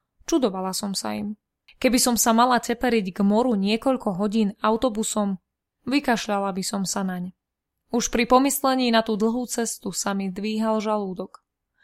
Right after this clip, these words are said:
Opravila som si ramienka na ružových šatách a pridala som do kroku. Písal mi Leo. „Čakám ťa v Babylone. Už som objednal syrovú pizzu. Pohni si, nech nevychladne.“ Vzdychla som.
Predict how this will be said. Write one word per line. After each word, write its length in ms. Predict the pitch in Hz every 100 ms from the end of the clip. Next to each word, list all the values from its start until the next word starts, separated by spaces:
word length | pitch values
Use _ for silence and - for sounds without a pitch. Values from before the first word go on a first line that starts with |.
| - - -
Opravila 480 | - 226 226 214 208
som 160 | - 208
si 160 | -
ramienka 560 | 202 208 214 214 214 220
na 80 | 202
ružových 400 | 202 202 185 175
šatách 560 | - 214 - 214 220 - _ _
a 60 | 220 214
pridala 480 | 247 254 240 233 233
som 240 | - 233
do 80 | 220
kroku. 480 | - 202 190 - 208 _ _ _ _ _ _
Písal 400 | 269 247 254 247
mi 80 | 240
Leo. 400 | 233 208 196 190 _ _ _ _ _ _ - - -
„Čakám 400 | 320 320 269 233
ťa 200 | 226 214
v 20 |
Babylone. 520 | 226 240 220 196 190 196 -
Už 160 | - -
som 160 | 247 247
objednal 400 | 262 240 220 214
syrovú 400 | - 254 220 214
pizzu. 440 | 262 - 214 214 _ _
Pohni 320 | 214 214 240
si, 400 | 233 - 208 202 _ -
nech 240 | 277 262
nevychladne.“ 800 | 285 277 233 202 202 190 190 185 _ _ _ _ _
Vzdychla 420 | 202 208 208 - 202
som. 400 | - - 220